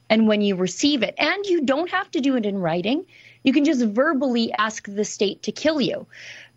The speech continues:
To put this all into context, we had about sixteen thousand deaths in Canada related to covid. Depends on how you count that, of covid or with covid, but it was sixteen thousand deaths.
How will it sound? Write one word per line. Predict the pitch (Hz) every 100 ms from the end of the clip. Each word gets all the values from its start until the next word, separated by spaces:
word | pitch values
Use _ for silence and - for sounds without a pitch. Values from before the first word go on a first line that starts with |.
| _
To | 302
put | 330
this | 381 359
all | 302
into | 294 262
context, | 226 233 262 214 170 - -
we | 233 269
had | 294 330
about | 285 -
sixteen | - 285 277 269 247
thousand | 214 214 214 202 185 175
deaths | 185 185 -
in | 202 175
Canada | 196 185 175 175 170 _
related | 220 240 233 214 180 170
to | 180
covid. | - 180 180 190
Depends | 226 285 240
on | 202
how | 185
you | 175 175
count | 175 170 -
that, | 170 170 214 - - -
of | 220 220 202
covid | 226 208 208 202 185
or | 170
with | 170 214 -
covid, | - 202 196 208
but | 269
it | 277
was | 277 -
sixteen | 330 - 339 285
thousand | 220 208 202 190
deaths. | 190 165 - -